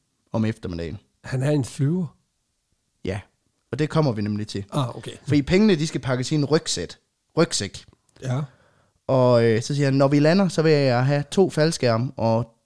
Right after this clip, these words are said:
Speaker 1: to i reserve."
Speaker 2: Så fire faldskærme.
Speaker 1: Så fire faldskærme i alt.
Speaker 2: En til hver arm og ben.
Speaker 1: Ja, så han lander rigtig blødt. "Og når vi lander, så skal der stå en tankvogn klar til at genopfylde flyet."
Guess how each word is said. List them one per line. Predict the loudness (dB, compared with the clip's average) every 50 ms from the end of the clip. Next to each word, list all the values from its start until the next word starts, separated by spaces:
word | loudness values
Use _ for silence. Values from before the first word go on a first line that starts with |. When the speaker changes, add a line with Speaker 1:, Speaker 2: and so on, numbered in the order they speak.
| _ _ _ _ -6
Speaker 1:
to | -2 0 0 0 -2 _ _ _ _ _ _ _ _ -10
i | -10 -8
reserve." | -8 -6 -6 -4 -4 -2 -2 -4 -6 -10 _ _ _ _ _ _ _ _ _ _
Speaker 2:
Så | -16 -14 -8
fire | -2 2 2 2
faldskærme. | 0 -2 -10 -14 -14 -16 -18 -20 -14
Speaker 1:
Så | -12 -10
fire | -4 -2 -2 -2
faldskærme | -2 -4 -8 -8 -8 -8 -8 -8 -8
i | -10
alt. | -10 -12 -14 -18 _ -2
Speaker 2:
En | 0 0 2
til | 4
hver | 2 2 4 2
arm | 2 2 2 2 0 0
og | -2 -6 -6 -8 -8 -6
ben. | -6 -6 -6 -6 -10 _ _ _ -2 2
Speaker 1:
Ja, | 2 2 2 2 -2 -6
så | -6 -4 -2 -2
han | -2 -2 -4 -6 -8 -10 -14 -20 -16 -8
lander | -4 0 2 2 2 2
rigtig | 0 -2 -2 -4 -8
blødt. | -4 -4 -6 -6 -6 -12 _ _ _ _ _ _ _ -20 -20 -20 _ _ _ -20 _ _ _ _ _ _ _ -20 _ _ _
"Og | 0 2
når | 2 4
vi | 4 4
lander, | 4 4 4 4 4 2 2 -2 -8 -10
så | -6 -6
skal | -4 -4 -2 -2
der | -2
stå | 2 2 4
en | 4 2
tankvogn | 2 0 -2 -2 -2 0 0 0 0 0 -2
klar | -4 -2 0 0 0
til | 0 -2
at | -4 -2
genopfylde | 0 2 2 2 0 0 -2 -4 -4
flyet." | -2 -2 0 0 0 0 -2